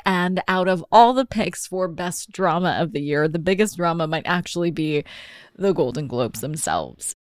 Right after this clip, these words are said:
In recent years, with streaming and social media coming into the mix, the traditional award show format is looking a little stale and boring. Last year, the Golden Globes flopped. It was a Tuesday, after all, which is low-key embarrassing for any awards show that's competing with the Oscars.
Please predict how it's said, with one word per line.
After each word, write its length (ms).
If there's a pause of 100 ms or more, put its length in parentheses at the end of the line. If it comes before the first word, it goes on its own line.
(120)
In 160
recent 340
years, 320
with 120
streaming 520
and 120
social 320
media 320
coming 260
into 160
the 120
mix, 280
the 160
traditional 640
award 480
show 260
format 560
is 140
looking 300
a 60
little 220
stale 380
and 160
boring. 420 (300)
Last 260
year, 120
the 100
Golden 320
Globes 500 (320)
flopped. 640 (160)
It 160
was 420
a 140
Tuesday, 600
after 380
all, 400
which 240
is 380
low-key 500
embarrassing 560
for 260
any 200
awards 360
show 240
that's 240
competing 400
with 140
the 80
Oscars. 640